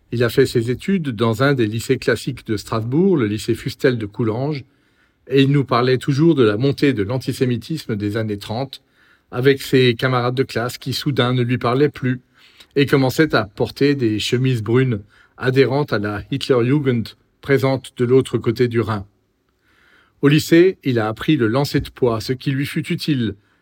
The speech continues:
lorsqu'il s'engagea dans la résistance dans le maquis des éclaireurs israélites de France, dans lequel il fut propulsé lanceur de grenades. Replié avec toute la population de Strasbourg dès trente-neuf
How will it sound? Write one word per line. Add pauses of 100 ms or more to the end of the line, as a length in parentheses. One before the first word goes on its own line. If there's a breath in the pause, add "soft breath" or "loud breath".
(120)
lorsqu'il
s'engagea
dans
la
résistance
dans
le
maquis
des
éclaireurs
israélites
de
France, (640)
dans
lequel
il
fut
propulsé (400)
lanceur
de
grenades. (720 soft breath)
Replié
avec
toute
la
population
de
Strasbourg
dès
trente-neuf